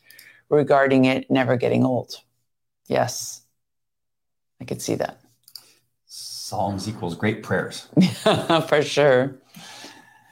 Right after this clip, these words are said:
Speaker 1: Oh, and Carrie, uh, speaks of one of the ones that I used to cry over, like, "How long wilt thou forget me, O Lord? Forever? How long will I hide, h-, will thou hide thy face from me?"
Speaker 2: Mm-hmm.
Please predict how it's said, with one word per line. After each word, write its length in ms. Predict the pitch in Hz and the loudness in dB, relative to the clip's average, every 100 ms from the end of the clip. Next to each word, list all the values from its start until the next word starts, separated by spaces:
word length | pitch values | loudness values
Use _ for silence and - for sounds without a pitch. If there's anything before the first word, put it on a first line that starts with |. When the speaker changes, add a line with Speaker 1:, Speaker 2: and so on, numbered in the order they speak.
| _ - | _ 2
Speaker 1:
Oh, 160 | 165 | 6
and 340 | 160 151 160 151 | 6 6 4 4
Carrie, 520 | 185 170 165 151 113 | 6 6 6 4 4
uh, 180 | 151 147 143 | 4 4 2
speaks 360 | - - 156 151 | -8 -2 0 4
of 180 | 143 139 | 4 4
one 320 | 90 139 135 | 4 2 4
of 80 | 131 | 4
the 80 | |
ones 240 | 127 131 123 | 4 4 4
that 120 | 123 | 4
I 40 | |
used 220 | 120 127 123 | 4 2 0
to 80 | |
cry 300 | 123 135 127 | -2 2 4
over, 180 | 127 127 | 4 4
like, 400 | 120 120 117 - _ - - | 4 2 -2 -8 _ -20 -12
"How 200 | - 190 190 | 2 4 6
long 380 | 185 175 170 | 8 6 6
wilt 120 | 165 151 | 6 6
thou 160 | 147 | 4
forget 380 | 143 151 139 151 | 4 2 2 2
me, 140 | 156 143 | 4 4
O 120 | 131 | 6
Lord? 360 | 131 127 123 123 | 6 6 4 2
Forever? 580 | - - 151 175 185 | 0 2 4 6 4
How 260 | 185 - 160 | 4 2 4
long 300 | 156 156 156 | 6 6 6
will 140 | 147 | 6
I 140 | 139 131 | 6 4
hide, 580 | 127 139 139 143 139 - | 2 0 4 4 2 -2
h-, 200 | - - | -4 2
will 260 | 147 147 139 | 6 6 6
thou 360 | 139 135 127 | 6 4 2
hide 680 | 120 - 143 143 143 147 139 | -2 -4 0 2 4 2 2
thy 180 | 139 123 | 2 0
face 460 | - 135 135 - | 0 2 2 0
from 280 | - 117 120 | -6 -2 0
me?" 400 | 120 110 - - | 2 0 -4 -8
Speaker 2:
Mm-hmm. 520 | - - - _ - | -8 -8 -14 _ -16